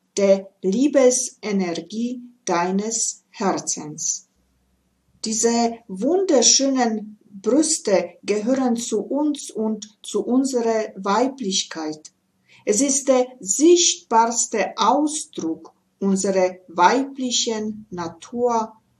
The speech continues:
und trotzdem schämen wir uns oft für unsere Brüste.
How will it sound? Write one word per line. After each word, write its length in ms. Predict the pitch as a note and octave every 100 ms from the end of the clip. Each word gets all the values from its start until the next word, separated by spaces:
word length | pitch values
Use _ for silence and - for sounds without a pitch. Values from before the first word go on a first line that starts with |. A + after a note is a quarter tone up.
| _ -
und 300 | F#3+ F#3+ - - -
trotzdem 920 | G#3+ A3 B3 - - A3 G#3+ G#3+ - -
schämen 680 | - - G#3+ A3+ A#3 G#3+ F3
wir 220 | F3 E3+
uns 300 | E3 - -
oft 480 | G3+ G#3+ - - _ _
für 240 | _ F#3 -
unsere 640 | F#3+ F#3+ G3 F#3+ F#3 F#3 _ _
Brüste. 640 | F#3+ E3+ E3 - - D3+